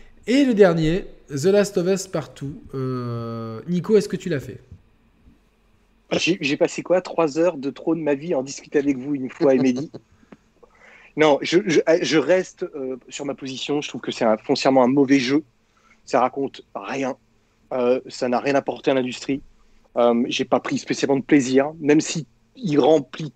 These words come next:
Speaker 2: toutes les cases, on va dire, dans le contrôle technique, euh, du jeu vidéo, c'est clair. Euh,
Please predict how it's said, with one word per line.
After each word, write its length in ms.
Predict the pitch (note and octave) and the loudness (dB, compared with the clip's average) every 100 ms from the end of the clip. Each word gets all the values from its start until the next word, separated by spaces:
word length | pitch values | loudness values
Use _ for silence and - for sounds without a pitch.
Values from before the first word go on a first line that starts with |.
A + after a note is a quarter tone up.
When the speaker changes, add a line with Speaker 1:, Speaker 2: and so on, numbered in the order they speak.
| - | 2
Speaker 2:
toutes 280 | A#3+ - | 2 2
les 100 | F3 | 0
cases, 500 | D#3+ - F3 D3+ A2+ A2+ - _ _ - | 0 2 2 2 -2 -10 -14 _ _ -14
on 80 | B2+ | -6
va 100 | C3 | -6
dire, 460 | C3 D#3+ C3 A#2 | -2 -2 0 -2
dans 160 | A2+ B2 | -6 -6
le 100 | A#2+ | -6
contrôle 360 | - F3 F3+ D#3+ | -4 -4 -2 0
technique, 500 | E3 - E3 - C3 - _ - | 0 -2 -6 -6 -8 -8 _ -8
euh, 120 | C#3 | -2
du 120 | A#2+ B2+ | -2 0
jeu 140 | D3+ | 0
vidéo, 440 | C#3+ C3+ C3+ E3+ G#3 | 2 4 4 4 0
c'est 140 | A2+ | -8
clair. 300 | B2+ B2+ D#3 - _ _ _ - | 2 4 2 -2 _ _ _ -6
Euh, 600 | A#2 A#2 A#2 A#2 A#2 A#2 | -2 0 2 2 0 -2